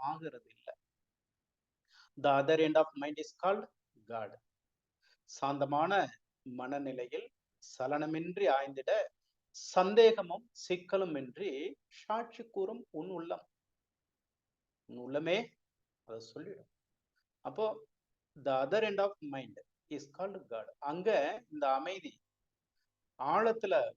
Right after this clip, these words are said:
உரைய, உரைய, உரைய என்ன பண்ணுது? அது நமக்கு தேவையானவற்றை தந்தருளும், நியாயமானவற்றை தந்தருளும், நல்லது தீது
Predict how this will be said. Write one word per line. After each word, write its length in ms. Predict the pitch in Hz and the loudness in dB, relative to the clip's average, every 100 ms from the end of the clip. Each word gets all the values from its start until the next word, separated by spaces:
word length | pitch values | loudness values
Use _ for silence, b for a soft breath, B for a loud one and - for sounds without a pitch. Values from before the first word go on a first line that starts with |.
| - | -6
உரைய, 320 | 131 151 147 | -2 0 -2
உரைய, 320 | 123 127 127 | -4 -10 -12
உரைய 640 | 120 _ - 110 - 127 131 - | -14 _ -20 _ -10 -8 -8 -12
என்ன 240 | - 151 165 | -10 -8 -8
பண்ணுது? 440 | 160 151 147 151 151 | -8 -6 -4 -4 -6
அது 420 | - 135 190 285 _ | -8 -6 -6 -6 _
நமக்கு 400 | _ 127 139 135 - | _ -12 -10 -12 -6
தேவையானவற்றை 1040 | 135 147 143 135 131 123 - 170 220 262 - _ _ _ _ _ _ 139 | -2 0 -2 -4 -6 -12 -10 -4 -4 -4 -14 _ _ _ _ _ _ -6
தந்தருளும், 540 | 156 165 151 151 220 - - | -2 2 2 0 -4 -8 -10
நியாயமானவற்றை 1040 | 135 135 151 175 165 156 156 143 _ 143 - | -4 2 2 0 -4 -6 -4 -6 _ -8 -8
தந்தருளும், 540 | 131 143 139 131 139 - _ | -10 -2 0 0 -4 -6 _
நல்லது 800 | 135 123 123 135 160 160 196 226 - | -14 -12 -10 -4 -2 2 2 0 -6
தீது 420 | - 151 151 123 | -6 -6 -4 -8